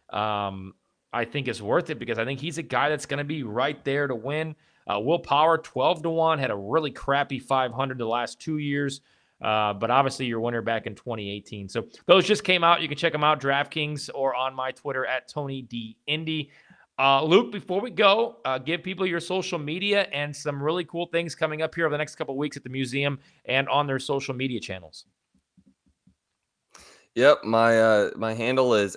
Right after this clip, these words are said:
Speaker 2: at Luke Edwards on Twitter. And, uh, real quick note, one common thing I've seen on Twitter,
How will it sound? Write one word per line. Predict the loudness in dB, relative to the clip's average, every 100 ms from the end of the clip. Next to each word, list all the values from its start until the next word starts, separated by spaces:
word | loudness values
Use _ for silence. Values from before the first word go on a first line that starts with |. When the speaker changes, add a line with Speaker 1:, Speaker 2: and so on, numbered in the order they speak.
| -2
Speaker 2:
at | 2 2 2
Luke | 0 2
Edwards | 2 2 0 0
on | -2 -4
Twitter. | 0 4 4 2 -2 _ _ -4
And, | 0 2 4
uh, | 4 4 2
real | 2 2
quick | 2 0 2
note, | 4 4 2 -8 _ 2
one | 4 4
common | 4 4 4 2
thing | 0 2
I've | 2
seen | 0 -2 0
on | 0 -2
Twitter, | 0 2 4 2 0 -6 -14